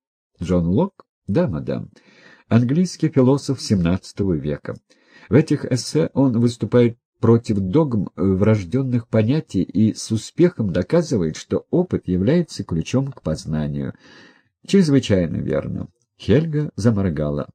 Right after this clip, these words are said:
«Надо же, Хинг, я и не знала, что вы такой ученый».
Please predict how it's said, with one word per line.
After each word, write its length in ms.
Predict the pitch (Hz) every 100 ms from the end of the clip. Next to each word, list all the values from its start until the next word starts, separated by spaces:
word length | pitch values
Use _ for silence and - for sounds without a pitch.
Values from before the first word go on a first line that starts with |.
| _ _ -
«Надо 360 | 101 190 190
же, 140 | 151 98
Хинг, 460 | - 92 71 - _ _ _ -
я 180 | 98
и 100 | 120
не 120 | 120 104
знала, 420 | 78 87 156 190
что 220 | - 135
вы 140 | 98
такой 420 | - 92 - 85 73 - -
ученый». 600 | 113 135 147 87 69 -